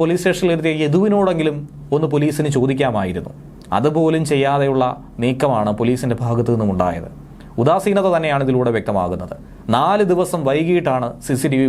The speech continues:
പരിശോധന നടത്തിയതും അതിലൊരു തുമ്പ് പോലും കിട്ടിയില്ല. ഇനി അത് മെമ്മറി കാർഡ് എലി കരണ്ടു എന്ന് പറയുന്നതാകും കൂടുതൽ നല്ലത്, അല്ലെങ്കിൽ വല്ല പൂച്ചയും എടുത്തു എന്ന് പറയുന്നതും കൂടുതൽ പ്രായോഗികമായിട്ടുള്ള ഒരു മറുപടിയായിരിക്കും. യദു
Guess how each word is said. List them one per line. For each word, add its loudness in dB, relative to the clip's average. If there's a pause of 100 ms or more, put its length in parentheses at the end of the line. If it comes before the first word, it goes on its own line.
പരിശോധന 0
നടത്തിയതും 0 (380)
അതിലൊരു 2 (120)
തുമ്പ് 4
പോലും 0
കിട്ടിയില്ല. 0
ഇനി 0
അത് 4 (380)
മെമ്മറി 2
കാർഡ് 2 (100)
എലി 4
കരണ്ടു 0
എന്ന് 0
പറയുന്നതാകും 0 (100)
കൂടുതൽ 2
നല്ലത്, -10 (160)
അല്ലെങ്കിൽ 0
വല്ല 2
പൂച്ചയും 2
എടുത്തു 0
എന്ന് -2
പറയുന്നതും 0 (460)
കൂടുതൽ 2 (720)
പ്രായോഗികമായിട്ടുള്ള 2 (120)
ഒരു 0
മറുപടിയായിരിക്കും. -2 (1300)
യദു 4